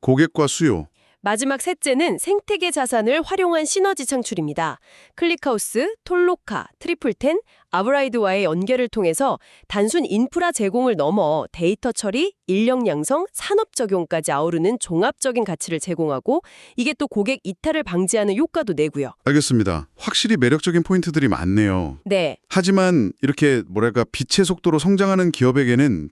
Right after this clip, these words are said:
Speaker 1: 당연히 그림자도 따르기 마련이죠.
Speaker 2: 그렇죠. 위험 요인들도 반드시 짚어봐야 합니다.
Speaker 1: 가장 먼저 떠오르는 건 역시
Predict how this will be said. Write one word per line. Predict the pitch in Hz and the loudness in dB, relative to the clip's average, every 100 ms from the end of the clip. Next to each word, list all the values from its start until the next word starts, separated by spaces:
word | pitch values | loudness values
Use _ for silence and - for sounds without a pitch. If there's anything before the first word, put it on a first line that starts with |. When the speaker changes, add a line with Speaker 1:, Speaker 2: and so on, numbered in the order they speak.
| - | -8
Speaker 1:
당연히 | - 110 117 131 113 73 - | 0 2 4 4 2 -2 -6
그림자도 | - 135 180 175 151 | 2 4 6 4 2
따르기 | 170 175 139 | 0 0 0
마련이죠. | 82 95 98 82 82 76 76 - | 0 2 0 0 -4 -6 -10 -6
Speaker 2:
그렇죠. | 269 311 - 208 160 156 147 | -2 -2 -2 -2 -2 -4 -2
위험 | 226 339 285 | 0 2 2
요인들도 | 185 233 240 226 214 | 2 0 0 -2 -4
반드시 | - 175 196 247 226 | -2 -4 -2 -4 -4
짚어봐야 | - - 330 294 226 | -4 0 0 0 -2
합니다. | 160 143 101 95 _ | -4 -6 -10 -16 _
Speaker 1:
가장 | - 127 190 | -2 2 4
먼저 | 139 151 | 4 4
떠오르는 | 185 190 180 180 170 | 4 4 4 4 2
건 | 170 151 | 4 2
역시 | 107 - 143 | 2 2 0